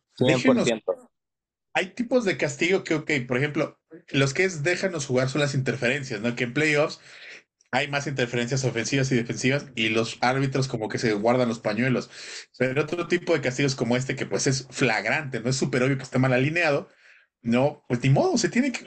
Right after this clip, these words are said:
Speaker 1: marcar, sí o sí se tiene que marcar. Ahora, no en el juego contra Bengalíes de playoffs el año pasado,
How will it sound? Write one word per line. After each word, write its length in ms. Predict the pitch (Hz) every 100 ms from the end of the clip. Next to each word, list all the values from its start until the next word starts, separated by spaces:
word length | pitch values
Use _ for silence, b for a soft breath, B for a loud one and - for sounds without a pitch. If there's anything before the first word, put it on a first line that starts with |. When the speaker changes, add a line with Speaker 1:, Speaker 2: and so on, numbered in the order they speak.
| -
Speaker 1:
marcar, 340 | 131 190 285
sí 140 | - 185
o 60 |
sí 100 | 185
se 80 | 190
tiene 180 | 185 180
que 100 | 185
marcar. 360 | 151 139 165 - B B -
Ahora, 400 | 147 165 127 B B B
no 320 | 123 139 175
en 140 | 196 196
el 80 | 185
juego 360 | - 180 180
contra 300 | 170 139 135
Bengalíes 600 | 127 123 120 123 135 139
de 80 | 135
playoffs 380 | - 131 135 131
el 80 | 123
año 240 | 127 135
pasado, 500 | 117 - 131 123 -